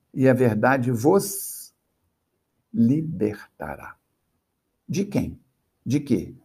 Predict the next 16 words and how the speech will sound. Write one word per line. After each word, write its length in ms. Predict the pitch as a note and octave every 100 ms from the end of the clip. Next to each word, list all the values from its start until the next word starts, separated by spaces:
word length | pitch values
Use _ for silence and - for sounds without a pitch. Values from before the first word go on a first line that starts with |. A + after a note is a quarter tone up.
| _ _ _ -
Do 80 | A2+
imposto 380 | G#2 B2 A2 G2+
de 100 | G2+
renda? 460 | D3 C#3+ - - _ _ -
Do 80 | A2+
oficial 500 | - A2+ - B2 B2
de 80 | A#2
justiça? 560 | G#2 G2 - D#3+ D3+ B2
Eu 60 |
perguntei 520 | - A#2 G#2+ G2+ A2
ainda 260 | A2 A2 G#2
há 20 |
pouco 400 | - G#2+ G#2 G#2
a 40 | F#2
Alice. 400 | E2+ D#2+ - -
Não. 520 | G2+ F#2 G2 G#2+ G2+